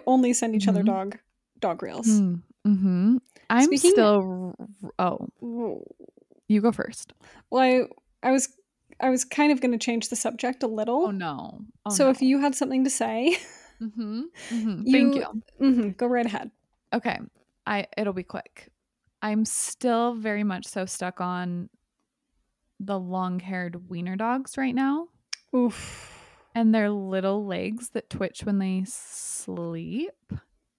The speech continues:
Speaker 2: I don't know. There's a lot of things they do that just kind of make my heart feel silly.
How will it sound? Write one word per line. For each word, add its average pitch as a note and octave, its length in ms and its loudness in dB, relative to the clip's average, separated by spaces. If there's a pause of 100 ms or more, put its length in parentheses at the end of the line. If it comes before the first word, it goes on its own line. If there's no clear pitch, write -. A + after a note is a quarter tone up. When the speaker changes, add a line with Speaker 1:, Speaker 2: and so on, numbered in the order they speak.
(460)
Speaker 2:
I A3 160 2
don't G3 160 0
know. F3 380 -6 (180)
There's B3 180 2
a A3 60 -2
lot F#3+ 200 2
of F#3+ 100 0
things G#3 280 -2
they G#3 160 -2
do G3+ 280 0
that - 160 -6
just - 340 -6 (140)
kind F3+ 200 -4
of F3+ 180 -4 (680)
make G3 260 -2
my G3 120 0
heart F#3+ 360 -2
feel F#3 220 -2
silly. G#3 520 2